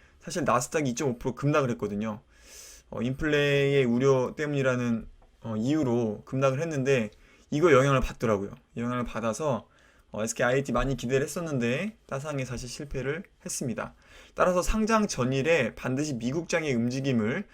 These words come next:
살펴보아야 합니다. 예, 그러면 이번에는 에스티 바이오센서 따상에 갈 수 있을지 한번 상장 당일의 움직임에 대해서 제가 조심스럽게 한번 예상해 보겠습니다. 어, 우리 바-,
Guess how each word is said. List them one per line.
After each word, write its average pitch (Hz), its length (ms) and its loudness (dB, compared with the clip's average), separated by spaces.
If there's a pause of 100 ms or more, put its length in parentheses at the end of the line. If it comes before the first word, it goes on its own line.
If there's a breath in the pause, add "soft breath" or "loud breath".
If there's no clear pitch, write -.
(160 loud breath)
살펴보아야 147 600 0
합니다. 104 380 -8 (580)
예, 135 80 2
그러면 175 340 4
이번에는 202 720 4 (400)
에스티 165 280 -2
바이오센서 165 800 0 (100)
따상에 202 440 2
갈 143 180 0
수 139 120 -4
있을지 139 560 -2 (440 soft breath)
한번 143 240 -4
상장 185 420 0
당일의 127 480 2
움직임에 160 540 -2
대해서 120 560 0 (340 loud breath)
제가 117 260 0
조심스럽게 156 720 0
한번 131 260 0
예상해 123 360 0
보겠습니다. 107 640 -4 (1160)
어, 120 500 0
우리 139 400 0
바-, - 260 -2